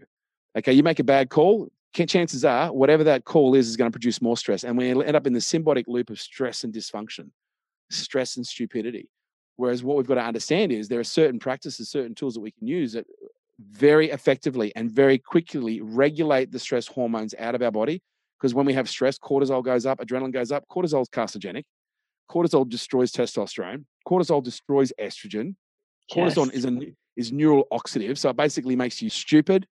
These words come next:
Speaker 1: fat, and cancerous. You know, there's not a lot of good things. It does give you a, a short burst of energy, which when harnessed can be used quite well. But outside of that,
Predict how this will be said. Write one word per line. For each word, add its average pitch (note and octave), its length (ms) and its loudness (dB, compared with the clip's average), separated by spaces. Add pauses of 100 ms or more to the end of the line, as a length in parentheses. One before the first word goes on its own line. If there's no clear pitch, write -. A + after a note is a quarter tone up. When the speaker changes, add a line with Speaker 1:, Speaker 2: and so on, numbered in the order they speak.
(100)
Speaker 1:
fat, C3+ 380 0
and A#2 140 -6
cancerous. - 640 -10 (460)
You A2 80 -8
know, A2+ 60 -8
there's B2+ 200 -2
not D#3+ 240 4
a F3+ 40 8
lot C#3+ 180 6
of B2 80 2
good B2+ 180 4
things. A2 380 -2
It B2 100 -6
does F3 220 4
give D3 140 4
you A#2+ 140 4
a, A#2 260 -2
a B2+ 40 -6
short B2+ 340 2
burst A#2+ 280 2
of G#2 80 -6
energy, B2 320 -4
which A2 220 -6
when A2+ 180 -6
harnessed A2 400 -6
can A#2 100 -8
be G#2+ 80 -4
used G#2+ 240 -4
quite G2 220 -6
well. C#3 400 -2 (260)
But B2 100 2
outside C3 420 2
of G2 80 -6
that, B2 260 0